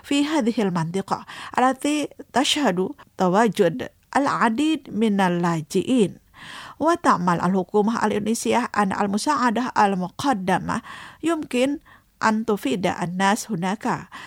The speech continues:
لأقصى حد ممكن. وصرح نائب وزير الخارجية آ إم فخير أن المستشفى الجديد بلغت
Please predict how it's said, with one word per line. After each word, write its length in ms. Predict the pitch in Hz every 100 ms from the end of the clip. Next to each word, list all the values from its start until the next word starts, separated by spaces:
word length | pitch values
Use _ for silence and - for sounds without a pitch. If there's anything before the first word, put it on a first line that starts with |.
| -
لأقصى 560 | 330 - 220 - 208 170
حد 340 | - 196 180
ممكن. 480 | 175 165 175 - 202 - - - -
وصرح 400 | 175 180 226 202
نائب 440 | 247 220 240 254 214
وزير 520 | 226 233 214 254 -
الخارجية 560 | 226 - 240 233 214 233
آ 140 | 214
إم 80 | 220
فخير 480 | 220 - 208 247 285 - - -
أن 120 | 208
المستشفى 760 | 196 208 339 - 269 - 240 196
الجديد 480 | 175 180 196 247 214
بلغت 480 | 196 294 262 175 175